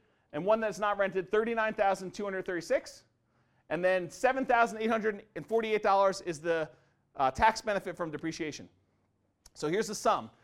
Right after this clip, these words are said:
Remember I told you these were gonna get complicated? So fifteen ninety-one in negative cash flow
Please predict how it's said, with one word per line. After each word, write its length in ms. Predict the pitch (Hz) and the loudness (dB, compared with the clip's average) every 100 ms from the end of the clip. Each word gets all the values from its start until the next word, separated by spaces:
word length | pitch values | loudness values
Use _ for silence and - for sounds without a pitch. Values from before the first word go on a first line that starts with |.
| _ | _
Remember 160 | - 240 | 0 0
I 40 | |
told 200 | 233 240 | 2 2
you 80 | 226 | 0
these 140 | 226 | -4
were 60 | 214 | -4
gonna 120 | 226 | -2
get 140 | 214 196 | -2 -2
complicated? 440 | 214 214 233 226 - _ _ _ | -4 -4 -8 -8 -14 _ _ _
So 180 | - 175 | 0 0
fifteen 600 | - 262 - 262 262 247 | 0 -4 -2 -6 -4 -2
ninety-one 580 | 233 254 254 208 214 220 _ _ - | -2 0 2 2 0 -6 _ _ -10
in 100 | 160 | -2
negative 300 | 180 220 220 | 0 0 0
cash 200 | 185 180 | -2 -2
flow 280 | 196 190 | -2 -2